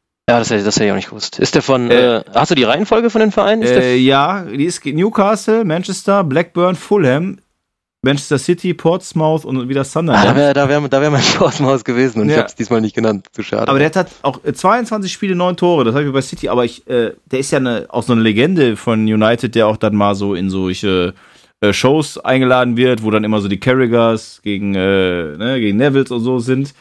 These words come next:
Speaker 2: Äh, hätte ich nie gedacht, dass das da, aber gut. Ist heutzu-, heutzutage, hör mal, ist das ja auch nicht mehr so, so streng genommen, dass da manche für zwei Vereine gespielt haben, die nicht so zusammenpassen. Aber hätte ich, äh,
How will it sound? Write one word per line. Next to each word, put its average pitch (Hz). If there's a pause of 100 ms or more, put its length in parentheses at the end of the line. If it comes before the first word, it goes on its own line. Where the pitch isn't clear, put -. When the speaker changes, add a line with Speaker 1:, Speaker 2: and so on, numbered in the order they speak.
(400)
Speaker 2:
Äh, 107
hätte 104
ich -
nie 151
gedacht, 165
dass 104
das 101
da, 120
aber 110
gut. 110 (260)
Ist -
heutzu-, 123 (180)
heutzutage, 92
hör 82
mal, 85 (340)
ist -
das 117
ja 104
auch 92
nicht 95
mehr 101
so, 107 (260)
so 104
streng 101
genommen, 95
dass 92
da 87 (640)
manche 90
für 90
zwei 90
Vereine 85
gespielt 90
haben, 90
die 90
nicht 90
so 90
zusammenpassen. 92 (600)
Aber 85 (200)
hätte 123
ich, -
äh, 76